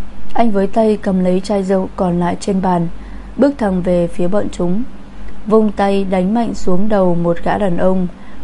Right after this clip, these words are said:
đang ở gần cô nhất, khiến chai rượu vỡ vụn văng tung tóe. Hắn ôm đầu gục xuống ngất lịm đi. Những tên còn lại đã nhận ra anh, bọn chúng run rẩy quỳ xuống van xin anh tha mạng.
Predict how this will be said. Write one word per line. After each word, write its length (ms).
đang 260
ở 200
gần 320
cô 160
nhất, 220
khiến 400
chai 200
rượu 340
vỡ 160
vụn 260
văng 380
tung 200
tóe. 280
Hắn 380
ôm 200
đầu 340
gục 180
xuống 340
ngất 160
lịm 240
đi. 220
Những 220
tên 220
còn 220
lại 220
đã 180
nhận 260
ra 140
anh, 280
bọn 200
chúng 260
run 180
rẩy 360
quỳ 160
xuống 400
van 220
xin 220
anh 140
tha 200
mạng. 220